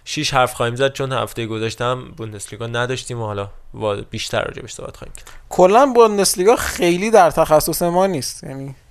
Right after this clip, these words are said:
Speaker 1: ولی
Speaker 2: مگه
Speaker 1: سعی
Speaker 2: اینکه
Speaker 1: می‌کنیم و
Speaker 2: آدم
Speaker 1: پرونده
Speaker 2: جدیدی
Speaker 1: ویژه‌ای
Speaker 2: بیاد.
Speaker 1: آماده
Speaker 2: آره.
Speaker 1: کنیم. اگه کسی هم دوست داره راجع به بوندسلیگا صحبت کنه، می‌تونه ما پی ام بده باش.
Speaker 2: آه، آره، در خدمتشون هستیم. آقای سینا سپهری هم باز، آه، از همراهان خوبمون که همیشه بهمون لطف دارن، گفتن اپیزود خیلی خوبی بود. سی و پنج رو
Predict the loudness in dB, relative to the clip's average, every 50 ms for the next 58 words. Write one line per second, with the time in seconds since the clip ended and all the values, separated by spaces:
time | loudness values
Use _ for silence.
0 | _ -8 -4 -2 0 2 4 4 6 6 4 4 4 4 4 6 6 4 2 4
1 | 4 4 6 6 6 4 4 4 6 6 6 6 4 2 2 2 0 0 0 -2
2 | -2 -2 -2 -2 -2 0 0 0 0 0 0 -2 -2 -2 -2 -4 -4 -4 -6 -8
3 | -8 -10 -12 -8 -6 -6 -4 -2 -2 -4 -4 -6 -8 -8 -10 -10 -10 -10 -10 -10
4 | -8 -8 -8 -8 -6 -6 -6 -4 -4 -6 -6 -8 -8 -8 -8 -6 -6 -8 -8 -10
5 | -12 -16 -18 -16 -14 -14 -10 -8 -4 -4 -2 -4 -4 -4 -6 -6 -6 -6 -6 -6
6 | -6 -6 -8 -8 -8 -10 -10 -4 0 4 6 6 6 6 4 4 4 6 6 6
7 | 4 4 2 0 -2 -2 -4 -4 -4 -8 -8 -4 0 0 2 2 0 -2 -4 -4
8 | -4 -2 -2 -2 -4 0 2 2 2 2 0 -2 0 0 0 0 0 0 -2 0
9 | 0 0 0 0 2 2 2 2 4 4 2 2 0 -4 -6 -2 -2 0 0 0
10 | 0 -2 -4 -4 -4 -4 -4 -2 -2 -2 -4 -4 -4 -6 -4 0 2 2 2 0
11 | -2 -6 -6 -6 -6 -6 -6 -6 -8 -8 -8 -8 -8 -6 -6 -4 -6 -6 -6 -10
12 | -10 -8 -6 -4 -4 -6 -6 -10 -10 -8 -8 -8 -8 -8 -8 -6 -6 -6 -6 -10
13 | -12 -12 -14 -10 -8 -6 -6 -6 -6 -4 -2 2 2 2 0 0 -4 -8 -8 -6
14 | -6 -4 -4 -2 -2 -2 -4 -6 -8 -8